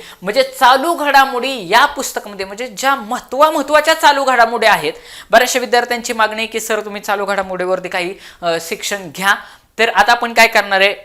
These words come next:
ही भरती कंटिन्युएशनमध्ये, अ, कंटिन्युएशनमध्ये चालू राहणार आहे. तर याच्यामध्ये, अ, चालू घडामोडींवरती की बाबा महत्त्वाच्या चालू घडामोडी कोणत्या आहेत, कशावरती क्वेश्चन येऊ शकतो. आता for example मुंबईचा पेपर आहे, अटल सेतू झालेला आहे, अटल सेतूमध्ये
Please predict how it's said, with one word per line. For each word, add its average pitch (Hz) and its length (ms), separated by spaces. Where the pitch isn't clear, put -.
ही 208 140
भरती 202 300
कंटिन्युएशनमध्ये, 196 880
अ, 175 100
कंटिन्युएशनमध्ये 220 720
चालू 208 260
राहणार 147 280
आहे. - 100
तर 254 280
याच्यामध्ये, 190 800
अ, 160 240
चालू 233 240
घडामोडींवरती 214 840
की 220 160
बाबा 247 220
महत्त्वाच्या 254 560
चालू 254 280
घडामोडी 240 380
कोणत्या 269 520
आहेत, 156 200
कशावरती 262 520
क्वेश्चन 262 440
येऊ 254 280
शकतो. - 480
आता 220 300
for 214 100
example 220 400
मुंबईचा 220 420
पेपर 175 260
आहे, 135 80
अटल 277 300
सेतू 269 300
झालेला 175 360
आहे, 139 80
अटल 254 280
सेतूमध्ये 254 480